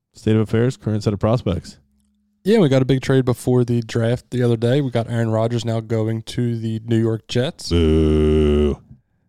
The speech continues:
Speaker 2: Yeah, I feel like that one has been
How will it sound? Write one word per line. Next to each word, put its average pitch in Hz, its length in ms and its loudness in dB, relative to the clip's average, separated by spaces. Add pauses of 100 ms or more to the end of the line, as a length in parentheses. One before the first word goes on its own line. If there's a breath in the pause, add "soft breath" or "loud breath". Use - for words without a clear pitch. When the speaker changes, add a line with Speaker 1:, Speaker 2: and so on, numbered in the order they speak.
(100)
Speaker 2:
Yeah, 190 140 2
I 170 40 2
feel 170 160 0
like 175 120 0
that 151 180 2
one 139 420 -2 (460)
has 131 300 -2
been 110 680 -6